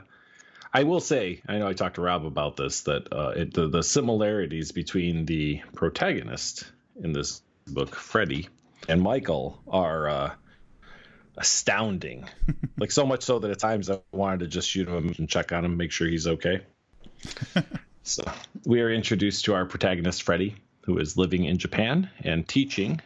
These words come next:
Speaker 1: in Japan, which is, uh, what I believe Michael is still doing at, at this very moment. Um, and we're introduced to him on a, on a day just like any other day, except that something bizarre happens. He receives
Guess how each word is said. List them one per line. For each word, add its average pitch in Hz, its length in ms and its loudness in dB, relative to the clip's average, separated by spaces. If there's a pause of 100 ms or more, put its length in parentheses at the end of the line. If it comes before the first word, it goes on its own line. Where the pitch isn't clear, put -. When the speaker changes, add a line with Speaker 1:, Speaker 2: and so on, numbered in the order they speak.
(100)
Speaker 1:
in 92 160 2
Japan, 85 600 0
which 85 220 0
is, 76 240 2
uh, 73 160 2
what 80 120 2
I 92 60 2
believe 113 260 2
Michael 98 340 0
is 80 60 -2
still 110 220 2
doing 85 400 0
at, 76 240 -2
at 82 220 -2
this 78 160 2
very 80 340 2
moment. 87 380 2 (1500)
Um, 50 540 -2
and 117 100 6
we're 123 120 2
introduced 135 420 0
to 147 80 4
him 139 160 0
on 123 120 0
a, 117 160 0 (140)
on 165 60 2
a 160 80 2
day 160 340 2
just 139 300 -4
like 131 180 0
any 123 240 2
other 143 220 0
day, 82 400 0 (160)
except 202 340 0
that 151 140 -2
something 135 420 0
bizarre 98 320 2
happens. 65 460 -6
He 117 160 -2
receives 95 760 -2